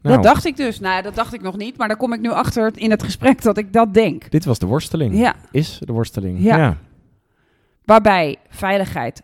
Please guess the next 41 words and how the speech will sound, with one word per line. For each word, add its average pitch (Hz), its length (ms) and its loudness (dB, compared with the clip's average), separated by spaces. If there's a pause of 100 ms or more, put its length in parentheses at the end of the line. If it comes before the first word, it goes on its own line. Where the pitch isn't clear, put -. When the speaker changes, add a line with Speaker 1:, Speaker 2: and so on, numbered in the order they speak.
Speaker 2:
superbelangrijk 160 920 -8
is, 131 180 -8
want 175 180 -10
anders 165 260 -10
kunnen 156 220 -8
we 135 60 -2
niet 135 160 -4
leren. 180 320 -8 (120)
Speaker 1:
Ja. 123 140 -2
Speaker 2:
Als 147 140 -2
het 175 100 -8 (120)
te 262 180 -2
onveilig 180 480 -4
is, - 140 -10
valt 156 260 -8
er 156 60 -2
niks 147 160 -12
te - 100 -4
Speaker 1:
Ja. 240 40 -4
Speaker 2:
leren. 120 320 0 (580)
Maar 202 120 -2
waar 220 160 4
we 190 160 0
ook 302 240 4
reëel 214 400 0
moeten 185 200 -6
zijn 156 220 -6
over, 156 240 -4
wat 190 160 -4
is 175 140 -8
onze 160 260 -6
rol 170 440 2
daarin? 156 320 -4
Wat 165 120 -4
kan 165 160 -6
ik 156 120 -10
er 143 100 -10
zelf 208 540 2
aan 143 140 -2
doen? 202 280 -4
Speaker 1:
Ja. 101 160 -4